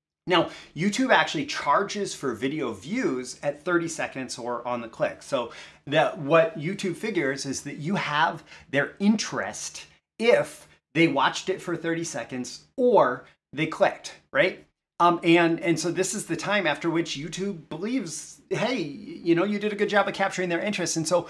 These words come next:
i-, if you want to take it from that, "Oh, attention enough that they don't skip the ad," you need to use, uh, a relevant promise or a benefit that holds their attention for that thirty seconds. And then ultimately with the YouTube ad, you're just trying to get them to click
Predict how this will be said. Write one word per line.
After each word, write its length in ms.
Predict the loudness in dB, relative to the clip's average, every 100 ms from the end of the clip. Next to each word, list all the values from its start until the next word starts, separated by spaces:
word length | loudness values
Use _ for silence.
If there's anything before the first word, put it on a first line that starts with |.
| -10 -18 2
i-, 60 | 4
if 380 | 6 6 4
you 100 | 2
want 380 | 2 4 2 0
to 340 | -6 -6 -6 -12 _ -10
take 240 | -4 0
it 160 | 0 -2
from 160 | -4 -2
that, 200 | -2 -6 _ 4
"Oh, 200 | 4 4
attention 600 | -2 -2 0 0 0 -2
enough 420 | 0 2 2 0
that 120 | -6
they 100 | -6
don't 220 | -4 -4 -6
skip 300 | -6 -6 -6
the 160 | -4
ad," 280 | -4 -4 -6 -16 -20 _ -2
you 140 | 2
need 200 | 2 0
to 420 | -4 -6 -6 -8 -10
use, 880 | -4 0 0 0 -4 -6 -8 -10 -2
uh, 220 | 0 0
a 60 | 0
relevant 460 | 0 0 0 -2 -4
promise 540 | -2 0 -2 -4 -4
or 80 | -6
a 40 |
benefit 640 | -2 -2 -2 -2 -2 -2 -6
that 100 | -12
holds 420 | -4 -2 -2 -2
their 140 | -4
attention 460 | -4 -6 -10 -8 -8
for 120 | -6
that 180 | -6 -6
thirty 240 | -8 -8
seconds. 600 | -8 -10 -8 -8 -8 -12 -16 -20 -8 0
And 160 | 6
then 300 | 6 6 2
ultimately 440 | -2 -4 -4 -4 -2
with 160 | -4
the 100 | -6
YouTube 260 | -6 -2 2
ad, 240 | 2 2
you're 80 | -2
just 240 | -6 -6 -4
trying 220 | -4 -4
to 40 |
get 160 | -6 -8
them 200 | -8 -10
to 120 | -12
click 540 | -10 4 4 4 -2